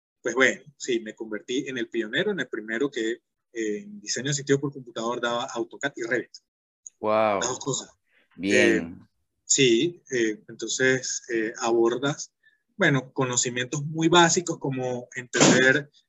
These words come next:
Speaker 1: eh, cómo funciona el sistema diédrico, este, y cómo es que debes cumplir con esa normativa para poder, eh, representar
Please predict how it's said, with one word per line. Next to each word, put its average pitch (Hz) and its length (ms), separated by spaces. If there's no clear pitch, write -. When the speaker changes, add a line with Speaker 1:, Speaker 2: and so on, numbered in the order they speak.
Speaker 1:
eh, 131 300
cómo 143 240
funciona 135 440
el 147 120
sistema 151 460
diédrico, 190 920
este, 139 360
y 120 120
cómo 147 480
es 151 80
que 151 180
debes 156 240
cumplir 139 440
con 156 140
esa 156 200
normativa 143 480
para 135 220
poder, 123 280
eh, 156 200
representar 147 920